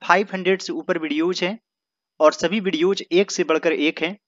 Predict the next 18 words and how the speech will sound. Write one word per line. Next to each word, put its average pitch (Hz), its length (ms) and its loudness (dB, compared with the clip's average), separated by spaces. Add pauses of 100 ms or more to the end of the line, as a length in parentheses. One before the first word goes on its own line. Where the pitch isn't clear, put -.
(240)
And 147 280 4
now 240 140 8
friends, 277 460 2
it's 208 240 4
time 202 260 4
to 180 160 0
start 175 400 4
today's 156 320 4
lesson। 127 400 2 (1400)
हमारे 165 400 6
जीवन 196 340 -2
में 214 120 -2
हमारा 156 400 6
परिवार 151 460 4
महत्वपूर्ण 156 460 -8
भूमिका 131 420 0
निभाता 139 500 0
है। 147 160 -4